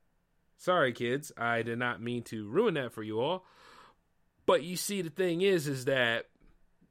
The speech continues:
what are you doing listening to the J-Man show in the first place? Y'all need to be in bed or something like that. I, isn't school still on? Uh, anyway, <laughs> before I get really carried away, uh, <laughs> you see,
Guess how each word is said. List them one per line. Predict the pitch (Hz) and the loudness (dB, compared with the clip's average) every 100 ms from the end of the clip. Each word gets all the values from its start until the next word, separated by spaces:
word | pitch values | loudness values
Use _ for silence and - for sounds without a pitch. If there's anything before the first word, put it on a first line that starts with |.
| - | -8
what | 311 | -6
are | |
you | 415 | -2
doing | 320 349 | 0 2
listening | 330 - 311 | 0 0 0
to | 285 | 0
the | |
J-Man | 294 359 208 | 2 2 2
show | 202 269 | 0 -2
in | 226 | -2
the | |
first | - 359 - | -2 -2 0
place? | 139 147 | 0 0
Y'all | 330 | 0
need | 277 | -2
to | 226 | -2
be | 220 | -2
in | 160 143 | 0 2
bed | 254 | 4
or | 135 | 2
something | - 202 156 | 0 -2 -2
like | 139 | -2
that. | 165 208 - | -4 -6 -8
I, | |
isn't | 240 247 214 349 247 | -12 -6 -4 -2 -4
school | - 269 262 | -4 -2 -4
still | - 262 254 | -2 -2 -2
on? | 254 262 240 _ _ _ _ _ _ _ - - - | -2 -4 -8 _ _ _ _ _ _ _ -20 -12 0
Uh, | 196 190 | 2 6
anyway, | 294 226 135 104 _ _ _ _ _ _ _ _ - - | 8 8 6 2 _ _ _ _ _ _ _ _ -20 -4
<laughs> | - - 269 - 196 - - - - - - - - | -2 8 8 8 2 0 -4 -10 -12 -18 -16 -16 -14
before | 117 127 | -4 -2
I | 113 | -2
get | 107 101 _ - | -4 -8 _ -8
really | 117 110 | -6 -4
carried | 101 113 104 | -4 -2 0
away, | 110 120 107 - - - - - - | 0 0 -4 -10 -20 -20 -20 -20 -6
uh, | 127 139 139 135 131 131 - 554 508 | -2 0 2 2 0 -2 -6 -8 -12
<laughs> | _ _ _ - | _ _ _ -14
you | 160 | -10
see, | - 202 175 | -4 -2 -2